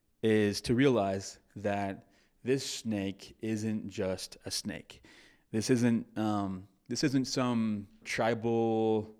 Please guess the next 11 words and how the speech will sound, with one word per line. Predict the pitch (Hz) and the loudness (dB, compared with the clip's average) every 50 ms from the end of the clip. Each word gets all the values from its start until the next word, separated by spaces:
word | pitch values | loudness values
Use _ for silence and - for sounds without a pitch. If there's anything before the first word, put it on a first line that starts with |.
| - | -4
we're | 131 120 | -2 0
looking | 113 117 113 - 117 113 | 0 0 0 2 2 4
around | 110 107 104 107 107 107 107 | 4 6 6 6 6 6 4
for | - - 107 | 2 0 -2
scary | - - - - 110 107 104 104 | -2 -2 0 2 4 4 4 4
animals | 101 107 107 104 104 104 104 101 95 98 | 2 2 0 0 0 0 -2 -2 -4 -4
in | 98 | -6
the | 98 | -6
forest | 95 - - 110 104 104 101 - | -6 -4 -2 -2 -2 -2 -2 -4
around | 104 101 104 101 104 101 98 | -6 -4 -4 -4 -2 -2 -2
us. | 98 98 - - - - | -2 -4 -4 -6 -10 -12